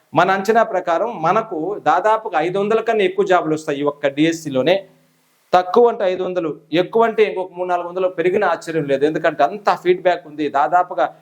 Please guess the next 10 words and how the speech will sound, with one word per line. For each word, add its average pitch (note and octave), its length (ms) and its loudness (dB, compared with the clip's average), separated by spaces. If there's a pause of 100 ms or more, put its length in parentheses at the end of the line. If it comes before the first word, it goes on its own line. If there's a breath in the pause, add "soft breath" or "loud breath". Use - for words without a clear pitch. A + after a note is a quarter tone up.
(220 soft breath)
కసిగా A#3 440 2
మనం G#3 220 -2
వెయిట్ F3 260 -8
చేస్తాం, D3+ 340 -8
ఆరు D3 220 0
సంవత్సరాలు D3+ 480 -2
కసిగా F3+ 380 -2
వెయిట్ C#3 280 -4
చేస్తాం. B2+ 240 -6
ఎందుకంటే C#3+ 500 0